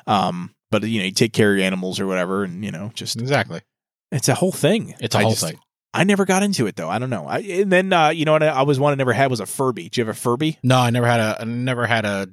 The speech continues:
Speaker 2: demon-possessed Furby.
Speaker 1: <laughs> I know, like, that was such a hype, though, right? This was, like, the late
Speaker 2: That was
Speaker 1: nineties.
Speaker 2: huge. Furby was huge.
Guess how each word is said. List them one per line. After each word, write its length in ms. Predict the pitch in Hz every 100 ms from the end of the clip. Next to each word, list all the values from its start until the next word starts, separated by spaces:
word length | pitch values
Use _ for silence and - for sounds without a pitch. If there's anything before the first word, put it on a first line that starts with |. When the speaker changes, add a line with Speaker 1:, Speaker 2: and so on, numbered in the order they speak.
| _
Speaker 2:
demon-possessed 1040 | 123 104 98 101 92 90 - - - - _
Furby. 400 | - 95 165 -
Speaker 1:
<laughs> 1500 | - - - 960 880 - - - - - - - - 269 262
I 180 | 160 226
know, 260 | 233 233 180
like, 240 | 180 156
that 180 | 170 214
was 140 | 185
such 260 | - 202 -
a 60 | 95
hype, 360 | - 185 -
though, 120 | - 92
right? 180 | 107
This 160 | 185 190
was, 140 | 165
like, 140 | 135 -
the 100 | 110
late 140 | 117
Speaker 2:
That 80 | -
was 60 | 127
Speaker 1:
nineties. 480 | 131 131 107 95 -
Speaker 2:
huge. 520 | 185 117 82 - -
Furby 360 | - 117 117 104
was 140 | -
huge. 680 | - - 127 92 80 -